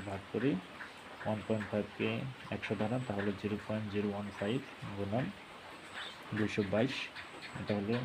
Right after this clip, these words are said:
লোহার একক কেজি। তাহলে সবগুলো মানকে যদি আমরা গুণ করি, তাহলে আমরা যে মানটি পাবো চার পয়েন্ট জিরো নাইন ফাইভ, মানে চার টন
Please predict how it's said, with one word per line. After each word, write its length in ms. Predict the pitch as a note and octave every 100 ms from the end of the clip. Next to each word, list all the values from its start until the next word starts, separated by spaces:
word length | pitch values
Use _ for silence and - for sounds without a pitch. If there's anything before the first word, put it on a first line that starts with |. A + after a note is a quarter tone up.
| C3 - G#2
লোহার 260 | G2+ B2 B2+ G#2
একক 220 | - -
কেজি। 260 | A2 F#2 - - - - - - - -
তাহলে 300 | G2 G2 G#2+ A#2 -
সবগুলো 340 | F#2 G2+ G#2+ G#2+
মানকে 220 | G#2+ G#2 G#2
যদি 140 | G#2 G#2+
আমরা 220 | G#2 G#2+ D#3 F3 - - - - - G2
গুণ 120 | G#2 G#2
করি, 160 | G#2 - F3 -
তাহলে 340 | G2 F#2+ A#2+ G#3 - - - - - - - - - - - -
আমরা 220 | G2 G2+ G2
যে 80 | G#2 G2+
মানটি 260 | G2+ G2+ G2+
পাবো 220 | G#2 G2+ D#3 F3+ - - - - - - -
চার 160 | A2+ G#2+ -
পয়েন্ট 240 | A2 C3+ B2+ G2+
জিরো 200 | G#2+ A2+ A2
নাইন 140 | C3 D3+
ফাইভ, 200 | G#2 F#2+ - - - - - G#2
মানে 200 | G#2 C3 C#3+ -
চার 160 | - G2+ G2+
টন 140 | -